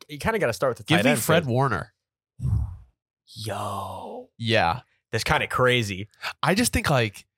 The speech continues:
Speaker 2: he's big enough to play tight end.
Speaker 1: He definitely
Speaker 2: And
Speaker 1: is.
Speaker 2: he's fast as fuck.
Speaker 1: And we know he likes to just get his hands dirty. Like,
Speaker 2: Yeah.
Speaker 1: he's not gonna be missing blocks.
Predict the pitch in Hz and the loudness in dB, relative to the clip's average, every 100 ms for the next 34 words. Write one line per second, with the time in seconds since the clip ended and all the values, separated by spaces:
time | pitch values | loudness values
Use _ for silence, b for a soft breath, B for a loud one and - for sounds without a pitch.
0 | _ - 170 - 123 143 151 160 170 147 | _ -2 -2 0 0 2 0 0 0 0
1 | 143 170 117 110 143 - 190 285 175 143 | 2 2 2 2 -2 2 4 6 4 4
2 | 110 - - 139 143 135 101 - - _ | 2 -2 -2 0 2 0 -4 -8 -8 _
3 | - - - _ - _ 127 139 190 208 | -8 -8 -12 _ -20 _ 0 2 2 0
4 | - 135 143 156 151 143 - 131 120 135 | 0 2 4 4 2 2 0 -2 0 0
5 | 110 113 101 90 92 78 78 82 _ - | 0 0 -2 -2 -4 -6 -12 -12 _ -8
6 | 110 76 110 139 131 123 113 127 127 113 | -4 -2 0 0 2 0 0 -2 -2 0
7 | 160 - - | -2 -2 -12